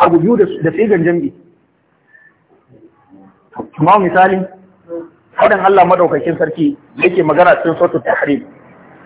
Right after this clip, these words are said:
Allah ce, "In tatuba ila Allah, faqad sagat qulubu." Qulubu jam'i ne ko tasniya?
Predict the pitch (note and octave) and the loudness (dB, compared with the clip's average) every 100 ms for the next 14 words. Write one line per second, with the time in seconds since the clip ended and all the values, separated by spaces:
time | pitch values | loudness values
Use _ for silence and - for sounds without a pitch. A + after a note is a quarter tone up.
0 | - - - F#3 F3+ F#3+ - G#3 A3+ G#3+ | -20 -4 2 4 4 2 0 0 0 0
1 | F3 F#3+ G3 F#3+ F#3+ F#3 F#3 - - - | 0 2 2 6 6 6 4 -4 -10 -20
2 | - - - - - - G3 F3 D#3 D3+ | -20 -20 -20 -20 -12 0 4 4 4 4
3 | D3+ C#3 - D#3+ E3 G#3+ A#3+ G#3 F#3 A#3 | 4 2 0 2 4 4 4 4 4 2
4 | - - - _ _ _ - - - - | 0 -12 -20 _ _ _ -20 -16 -12 -14
5 | - - - - D#3 F3 G#3 G#3+ G#3+ F3+ | -14 -20 -12 0 2 4 6 6 4 2
6 | A#3 A#3 - - _ _ - - - - | 0 -2 -10 -20 _ _ -20 -18 -18 -20
7 | - - _ _ - - G#3 C4 C#4 G3+ | -20 -20 _ _ -2 2 6 6 6 4
8 | G#3 C4 A#3 G3+ G3 F#4+ G4+ G4+ G4+ G4+ | 6 4 4 2 0 2 4 6 6 2
9 | - - - G#3 - G3+ D#3 - | -4 -10 -2 -2 0 2 0 -2